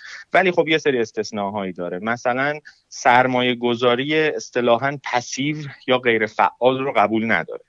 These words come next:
اه، اینکه یک نفر بره سرمایه گذاری بکنه توی یک بیزنس یا سهامی از بورس بخره ولی فعالیتی توی اون بیزنس نداشته باشه،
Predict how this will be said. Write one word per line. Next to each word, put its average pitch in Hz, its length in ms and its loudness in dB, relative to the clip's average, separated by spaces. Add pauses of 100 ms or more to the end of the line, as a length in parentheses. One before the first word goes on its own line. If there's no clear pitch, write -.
(100)
اه، 120 260 4
اینکه 151 240 0
یک 151 140 2
نفر 135 220 2
بره 135 220 2
سرمایه 117 440 2
گذاری 113 340 0
بکنه 147 260 -2
توی 139 180 -6
یک 127 260 -2
بیزنس 117 460 -6
یا 110 80 0
سهامی 113 480 0
از 117 180 -2
بورس 117 280 -10
بخره 110 340 0
ولی 117 200 2
فعالیتی 117 720 0
توی 123 180 -8
اون 117 200 -6
بیزنس 101 380 -8
نداشته 87 380 -4
باشه، 76 200 -12